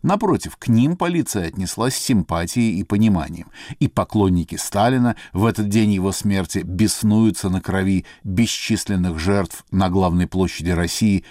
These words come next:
невозбранно. А двух молодых людей за слова проклятия задержали, переписали для базы.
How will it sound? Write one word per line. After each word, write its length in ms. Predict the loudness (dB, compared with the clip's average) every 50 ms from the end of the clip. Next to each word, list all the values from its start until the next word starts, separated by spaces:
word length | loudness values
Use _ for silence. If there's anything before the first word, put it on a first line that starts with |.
| -12 -4
невозбранно. 840 | 0 2 4 4 4 2 0 0 0 -2 -2 -2 -2 -4 -6 -10 -14 -18 _ -20 -20 -20 -20 -16 -6 -4
А 80 | -4
двух 300 | -2 0 0 0 0 0
молодых 440 | 0 0 0 0 0 0 -2 -2 -2
людей 380 | -2 -2 0 0 0 -2 -2 -2
за 180 | -4 -2 -2 -2
слова 340 | -2 0 0 0 0 0 0
проклятия 580 | -2 -4 -4 -2 -2 -4 -4 -4 -4 -6 -4 -2
задержали, 720 | 0 0 0 2 2 0 -2 -2 -4 -4 -6 -6 -10 -12 -16 -20 -20 -20 -10 -4
переписали 680 | -2 0 0 -2 -2 -2 -4 -2 0 0 2 2 2
для 220 | 0 0 0 0 0
базы. 460 | 0 0 0 -2 -2 -6 -10 -14